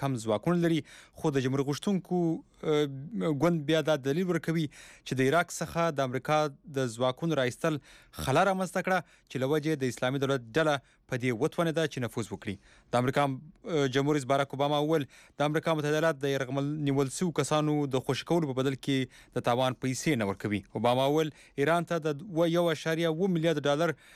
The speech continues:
چې ایران یې ادا کړي وه، د دې پیسو ورکول پټ کار نه و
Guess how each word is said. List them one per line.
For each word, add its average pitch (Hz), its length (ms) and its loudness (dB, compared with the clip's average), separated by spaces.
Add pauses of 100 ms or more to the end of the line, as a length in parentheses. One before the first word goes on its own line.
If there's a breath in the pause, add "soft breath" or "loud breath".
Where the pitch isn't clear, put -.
(200 loud breath)
چې - 80 -6
ایران 143 320 2
یې 143 200 -2
ادا 175 220 4
کړي 185 220 -2
وه، 185 100 2 (380 soft breath)
د - 100 -2
دې 180 180 2
پیسو 165 340 -2
ورکول 180 360 0 (100)
پټ 175 120 -2 (100)
کار 170 240 2
نه 180 80 2
و 120 100 -4